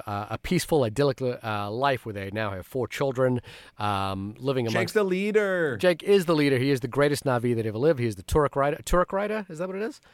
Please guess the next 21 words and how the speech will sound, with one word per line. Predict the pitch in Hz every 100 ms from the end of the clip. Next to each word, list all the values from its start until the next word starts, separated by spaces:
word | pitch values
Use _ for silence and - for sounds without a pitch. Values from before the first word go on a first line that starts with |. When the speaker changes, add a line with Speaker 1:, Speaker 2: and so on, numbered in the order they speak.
| - -
Speaker 2:
Sure, | - 254
let's | 220
Speaker 1:
Uh, | -
Speaker 2:
go | 240
with | 226
that. | 220
Speaker 1:
Turok | 208 -
Muktok? | 160 - - 392 -
Is | 151
that | 190
what | -
the | 185
name | 180 180
was? | 190 208 165
I | 117
can't | 117 90
Speaker 2:
Let's, | 240 247 92
Speaker 1:
recall. | 226
Speaker 2:
yeah. | 269 190 -
Speaker 1:
Um, | 120 120 113 170
Speaker 2:
Uh-huh. | 196 269